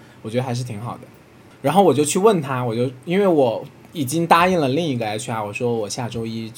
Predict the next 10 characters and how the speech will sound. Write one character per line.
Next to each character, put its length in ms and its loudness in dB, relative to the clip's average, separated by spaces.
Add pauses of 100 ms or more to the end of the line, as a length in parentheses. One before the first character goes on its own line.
(160)
来 220 -12
入 180 -6
职， 160 -18 (440)
但 120 0
是 80 0
我 140 6
又 60 6
觉 160 2
得， 120 2
嗯， 840 -4